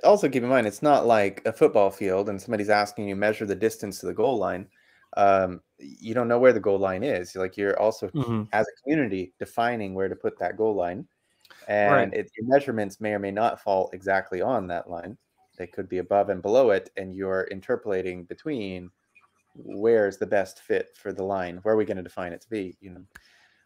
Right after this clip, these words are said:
Speaker 1: Um,
Speaker 2: Right,
Speaker 1: and so
Speaker 2: 'cause
Speaker 1: that's the process.
Speaker 2: Oh, sorry. Oh, sorry. I, I was gonna say, um, you may have heard about the, uh, the, the s-, the start age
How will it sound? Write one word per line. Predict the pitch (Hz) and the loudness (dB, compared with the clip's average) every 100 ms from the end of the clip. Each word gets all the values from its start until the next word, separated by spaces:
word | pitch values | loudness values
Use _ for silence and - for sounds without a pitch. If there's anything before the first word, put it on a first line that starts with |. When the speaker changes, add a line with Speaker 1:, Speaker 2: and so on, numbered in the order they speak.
| - | -4
Speaker 1:
Um, | 92 92 87 87 _ _ _ _ _ _ _ _ _ | 0 0 -2 -8 _ _ _ _ _ _ _ _ _
Speaker 2:
Right, | 160 175 160 | 4 6 6
Speaker 1:
and | 113 | 4
so | 147 | 0
Speaker 2:
'cause | - | -2
Speaker 1:
that's | - - | -12 -4
the | |
process. | - 143 139 85 92 - | 4 4 4 0 -2 -4
Speaker 2:
Oh, | 82 | -12
sorry. | - _ _ _ _ _ _ _ _ _ _ _ _ _ _ _ _ _ _ _ _ _ _ _ _ _ _ - | -12 _ _ _ _ _ _ _ _ _ _ _ _ _ _ _ _ _ _ _ _ _ _ _ _ _ _ -10
Oh, | 107 - | -10 -8
sorry. | 117 110 - | -4 -2 0
I, | 131 | 0
I | 127 139 | 2 2
was | 131 127 | 2 2
gonna | - 135 120 | -4 -4 2
say, | 135 123 | 2 4
um, | 127 131 | 0 0
you | 147 | -2
may | 143 | 0
have | 139 | 2
heard | 139 | 2
about | 135 131 - | 2 2 0
the, | 127 | 0
uh, | 123 120 | 2 2
the, | 123 117 107 - _ _ _ _ _ 151 | 2 0 0 -8 _ _ _ _ _ -6
the | 131 | -6
s-, | - _ - | -6 _ -6
the | 131 | -4
start | - - 143 - | -2 2 2 2
age | 131 123 117 - | -4 -4 -4 -8